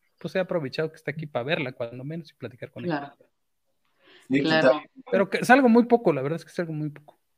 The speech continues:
Speaker 3: Pero no,
Speaker 2: Muchas
Speaker 3: perdóname, este,
Speaker 2: Dime.
Speaker 3: vecina. De, de entrada, Paola te está chuleando tu bonita blusa.
Speaker 2: Ah, muchas gracias. A tu orden. A tus
Speaker 3: Ya.
Speaker 2: órdenes, todo, mi Pau.
Speaker 3: Muy importante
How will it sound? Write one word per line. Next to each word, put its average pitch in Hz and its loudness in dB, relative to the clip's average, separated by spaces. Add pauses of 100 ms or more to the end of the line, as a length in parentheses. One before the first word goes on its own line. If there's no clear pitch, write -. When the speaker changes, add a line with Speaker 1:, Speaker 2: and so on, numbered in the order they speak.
(160)
Speaker 3:
Pero 160 12
no, 175 12
Speaker 2:
Muchas 240 8 (840)
Speaker 3:
perdóname, 151 8
este, 139 2 (100)
Speaker 2:
Dime. 135 -4
Speaker 3:
vecina. 156 6 (380)
De, 160 6
de 151 10
entrada, 180 10
Paola 185 12
te 170 4
está 165 6
chuleando 165 8
tu 139 -2
bonita 143 4
blusa. 151 10
Speaker 2:
Ah, 180 8
muchas 190 2
gracias. 156 4
A 170 2
tu 175 10
orden. 165 4 (580)
A - -2
tus 117 4
Speaker 3:
Ya. 160 10
Speaker 2:
órdenes, 180 8
todo, 165 6
mi 160 8
Pau. 139 2
Speaker 3:
Muy 226 12
importante 175 10